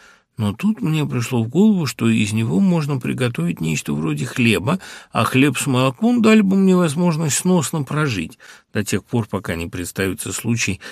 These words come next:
пробраться в какую-нибудь другую страну к таким же людям, как я. На языке, э, гуигнгмов овес назывался глунг. Я несколько раз повторил это слово.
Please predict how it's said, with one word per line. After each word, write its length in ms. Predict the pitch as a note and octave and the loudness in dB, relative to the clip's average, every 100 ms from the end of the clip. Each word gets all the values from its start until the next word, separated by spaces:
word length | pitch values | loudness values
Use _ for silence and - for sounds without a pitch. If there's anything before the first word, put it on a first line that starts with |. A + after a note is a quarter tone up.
| - | -18
пробраться 640 | - A2+ G#2+ G#2+ F#2+ - F#2+ | -2 0 2 2 2 -2 -8
в 60 | |
какую-нибудь 540 | - F#2+ G#2 G2 F#2+ G#2 | -6 -4 -2 -2 -2 -2
другую 380 | A#2 A#2+ F#2+ | -4 -2 -6
страну 400 | - - G#2 C#3+ | -6 -6 -4 -4
к 60 | D3 | -4
таким 360 | A2 F#2+ B2 A2 | -8 -2 -2 0
же 100 | A2 | 2
людям, 340 | A2 G2+ F#2+ | 0 0 -4
как 300 | G#2 G2+ - | -4 -6 -8
я. 200 | C#2 - _ - - - _ | -10 -10 _ -20 -20 -20 _
На 100 | - | 2
языке, 640 | A#2 G#2+ A2+ A#2+ G#2+ F#2 - _ - | 4 4 0 2 2 2 -4 _ -8
э, 280 | G#2+ G#2+ G#2+ | -4 -2 -2
гуигнгмов 1300 | A#2 A#2 D3 C#3+ A2+ A#2+ D#3 F#3 F3 G#3+ C#4+ C#4 - | -6 -4 0 2 2 4 8 8 10 8 8 2 -2
овес 420 | G#2 A2+ E3+ C#3 | -2 2 0 0
назывался 760 | A#2+ A2 G#2 G#2+ A2+ - G#2+ - _ _ | -2 0 0 2 0 0 -2 -4 _ _
глунг. 800 | - C3+ B2+ C3 B2+ B2 A2+ - _ _ _ _ - | -8 -4 0 4 4 4 2 -4 _ _ _ _ -8
Я 200 | F#2+ F#2+ | -2 0
несколько 520 | F#2 F2 - G2 F2 | 0 -2 -8 -10 -6
раз 180 | E2+ D#2+ | -6 -6
повторил 520 | - - - F2 D#2 | -12 -8 -6 -4 -6
это 140 | G2+ | -8
слово. 400 | F#2+ - G2+ B1+ | -8 -2 -2 -2